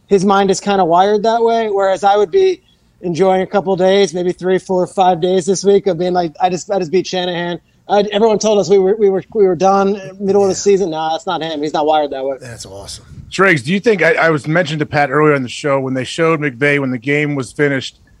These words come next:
Speaker 3: he looked kinda relieved on the sideline, obviously very, very excited. Is he more relieved or excited, the fact that he's in the Super Bowl? And I'm sure now he has to feel a little bit like the weight on his shoulders, like, "Okay, man, I gotta get this one. I don't wanna lose two."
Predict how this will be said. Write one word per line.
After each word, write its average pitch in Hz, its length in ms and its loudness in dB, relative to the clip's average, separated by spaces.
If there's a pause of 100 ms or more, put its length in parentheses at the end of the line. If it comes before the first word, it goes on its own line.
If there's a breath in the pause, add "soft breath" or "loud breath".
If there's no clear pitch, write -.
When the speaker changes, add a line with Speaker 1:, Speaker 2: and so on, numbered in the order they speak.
(240)
Speaker 3:
he 156 140 -2
looked 185 240 0
kinda 160 240 0
relieved 143 560 -2
on 139 80 -2
the 131 80 -6
sideline, 147 380 0
obviously 147 320 -2
very, 151 260 0
very 143 160 -2
excited. 143 380 -4
Is 143 100 -8
he 220 100 0
more 233 200 4
relieved 196 520 0
or 165 140 -4
excited, 143 540 -4
the - 80 -20
fact 143 260 -2
that 139 80 -4
he's 135 140 -4
in 151 80 0
the 127 80 -2
Super 147 200 -2
Bowl? 135 120 -2
And 135 60 0
I'm 131 100 -2
sure 170 240 -2
now 131 400 -2 (280)
he 139 120 -4
has 143 240 -2
to 127 80 -10
feel 139 240 0
a - 20 -4
little 139 160 0
bit 117 160 -8
like 120 160 -8
the 135 80 -2
weight 135 240 0
on 135 80 -2
his 117 100 -8
shoulders, 135 300 -4
like, 113 80 -6
"Okay, 127 380 -2
man, 120 100 -6
I 131 80 -4
gotta 139 160 0
get 139 220 -4
this 139 180 -4
one. 120 100 -8
I 127 60 0
don't 139 80 0
wanna 131 180 -2
lose 131 220 -4
two." 120 300 -8